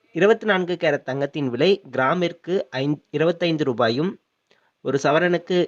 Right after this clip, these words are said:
இருநூறு ரூபாயும் அதிகரித்துள்ளது. அதன்படி, இன்று ஒரு கிராம் ஆறாயிரத்தி முன்னூற்று பதினைந்து ரூபாய்க்கும், எட்டு கிராம் ஐம்பதாயிரத்து ஐநூற்று இருபது ரூபாய்க்கும் விற்கப்படுகிறது. பத்து கிராம்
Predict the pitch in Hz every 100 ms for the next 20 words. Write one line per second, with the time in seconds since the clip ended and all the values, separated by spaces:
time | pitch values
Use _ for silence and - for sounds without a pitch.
0 | - 151 165 196 196 185 175 135 127 120
1 | 120 165 - - 123 131 123 - 107 104
2 | 139 190 - _ _ _ _ _ _ -
3 | 123 120 170 165 165 - _ _ _ 131
4 | 135 139 139 139 160 147 170 - _ _
5 | _ _ 143 170 185 190 180 - 180 165
6 | 165 165 160 160 151 131 139 135 127 110
7 | 117 107 180 190 - _ _ _ _ _
8 | _ _ - 147 151 170 135 131 123 _
9 | _ _ - 160 180 180 175 175 170 175
10 | 175 - 135 143 131 123 - 170 190 190
11 | 139 110 101 202 208 - 120 95 104 101
12 | 92 98 _ _ _ _ _ _ _ _
13 | - 110 117 117 143 -